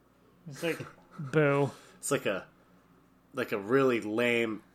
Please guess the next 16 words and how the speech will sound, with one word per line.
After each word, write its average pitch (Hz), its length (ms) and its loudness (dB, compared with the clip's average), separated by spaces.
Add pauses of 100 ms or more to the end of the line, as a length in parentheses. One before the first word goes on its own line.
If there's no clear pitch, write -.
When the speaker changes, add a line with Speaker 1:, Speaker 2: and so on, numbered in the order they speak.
(180)
Speaker 2:
Casper. 123 760 4
Doesn't 120 280 0
even, 98 260 -4 (960)
doesn't 135 260 0
even 110 240 -2
care 123 360 4
if 117 120 -2
it 110 100 -8
gets 113 200 -2
seen. 117 480 0 (200)
It's - 120 -16
just - 180 -10
like, 98 240 -6
"Fuck - 460 0
you 110 100 -2
guys." 101 500 -4